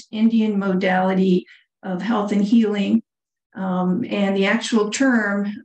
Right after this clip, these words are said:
Ayurveda translates as the knowledge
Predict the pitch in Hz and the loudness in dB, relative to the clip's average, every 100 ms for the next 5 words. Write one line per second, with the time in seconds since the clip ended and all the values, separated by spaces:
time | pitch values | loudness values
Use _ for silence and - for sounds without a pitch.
0 | _ - 190 196 202 196 185 185 180 - | _ -8 -6 -4 -2 0 2 0 -2 -4
1 | 202 202 196 214 190 180 175 - - 190 | -4 -4 -4 -2 2 2 0 -6 -2 0
2 | 190 185 185 - - 190 196 196 196 196 | 0 0 -4 -10 -8 -4 -2 0 0 2
3 | 190 190 - | 0 0 -4